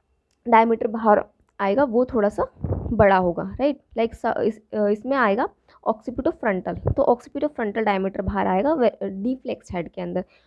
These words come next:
तो ये diameter के ऊपर depend करता है कि head कहाँ से और कैसे molding में जाएगा। अ, like देखो, अगर, अ, यहाँ पे grading दी हुई है कि किस तरीके से grading होती है, तो अगर grade one के अंदर क्या होता है कि जो bones हैं वो touch करती हैं,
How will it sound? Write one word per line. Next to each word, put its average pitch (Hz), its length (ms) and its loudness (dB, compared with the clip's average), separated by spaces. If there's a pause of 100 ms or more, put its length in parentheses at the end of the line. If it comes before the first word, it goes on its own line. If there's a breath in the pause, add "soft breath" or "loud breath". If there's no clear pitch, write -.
(140)
तो 262 240 -6
ये 269 100 -4
diameter 226 460 0
के 269 60 0
ऊपर 262 180 0
depend 220 340 2
करता 208 240 -8
है 277 60 -4
कि 302 160 -10
head 226 200 -2
कहाँ 214 320 -10
से 214 140 -8
और 262 160 -8
कैसे 240 480 -6 (340)
molding 214 500 2
में 294 100 -2
जाएगा। 185 360 0 (1600)
अ, 214 40 -10 (960)
like 233 220 4
देखो, 202 240 -6 (580 loud breath)
अगर, 277 360 2 (120)
अ, 214 140 -2
यहाँ 226 180 0
पे - 100 -4
grading 226 460 2
दी 226 60 0
हुई 196 100 0
है 196 60 0
कि 254 100 -2
किस - 260 -10
तरीके 226 300 -2
से - 260 -4
grading 208 480 2
होती 196 260 -2
है, 247 120 -2 (360 loud breath)
तो 277 60 0
अगर 254 220 2
grade 247 340 2
one 226 240 -2
के 254 100 -8
अंदर 240 400 -2
क्या 240 180 -4
होता 214 200 0
है 214 40 -2
कि 247 120 -4
जो 254 100 0
bones 220 420 0
हैं 262 100 -2
वो 220 200 0
touch 214 260 -2
करती 214 380 -6
हैं, 285 80 -6